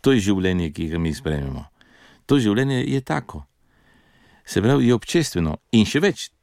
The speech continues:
to je občestveno tudi s zemljo. Stvarstvo.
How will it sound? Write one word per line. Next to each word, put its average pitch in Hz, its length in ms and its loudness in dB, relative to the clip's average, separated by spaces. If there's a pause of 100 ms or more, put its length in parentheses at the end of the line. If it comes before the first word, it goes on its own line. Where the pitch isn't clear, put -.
(220)
to 175 160 4
je 180 300 0 (100)
občestveno 151 720 -2 (100)
tudi 185 320 2
s - 240 -2
zemljo. 107 400 2 (1600)
Stvarstvo. 139 720 -2